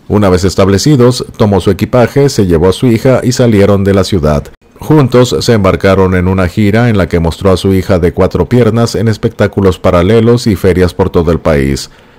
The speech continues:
No debió haber sido fácil llevar a su hija de un lugar a otro, pero su necesidad de dinero era primordial. Las semanas pronto se convirtieron en años y no había un final a la vista. Josephine Corbin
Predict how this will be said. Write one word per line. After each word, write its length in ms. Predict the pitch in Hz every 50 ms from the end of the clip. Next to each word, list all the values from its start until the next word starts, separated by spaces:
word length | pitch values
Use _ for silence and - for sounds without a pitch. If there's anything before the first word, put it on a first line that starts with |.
| - _ _
No 180 | - 80 92 90
debió 380 | 90 95 90 101 104 110 120
haber 220 | 127 120 113 101 98
sido 240 | - 110 98 98 87
fácil 460 | - 90 85 78 - 90 85 87 - -
llevar 320 | 78 90 107 92 98 95
a 60 | 92
su 120 | - - 95
hija 300 | 98 92 - 101 98 87
de 80 | 90
un 80 | 90 90
lugar 240 | 92 87 87 87 82
a 60 | 80
otro, 420 | 76 76 76 - - 82 82 - -
pero 240 | - 135 151 143
su 160 | 123 - 123 104
necesidad 560 | 101 95 90 98 90 - 98 87 98 98 95
de 240 | - 90 85 95 95
dinero 460 | 95 107 107 110 107 107 113 123 127
era 140 | 127 120 113
primordial. 720 | - 107 104 98 95 92 87 85 76 67 69 69 69 71 - - - _ - -
Las 260 | - 107 135 139 127
semanas 720 | - 139 - - 139 135 127 117 113 117 117 123 123 117 -
pronto 360 | - 104 101 95 87 95 90
se 120 | 90 101
convirtieron 640 | - 92 87 80 87 78 80 95 95 92 92 90 87
en 160 | 90 98 110
años 420 | 113 107 107 107 117 120 117 - -
y 120 | - 104
no 160 | 101 101 98 98
había 260 | 95 98 101 98 95
un 80 | 95
final 400 | 90 - 95 85 92 104 107 101
a 60 | 101 98
la 100 | 98 87
vista. 540 | 76 82 71 73 - - 80 73 65 - - - - - _ - - _ - -
Josephine 440 | 90 87 - - 92 - 98 95 95
Corbin 420 | - 127 127 117 113 123 127 123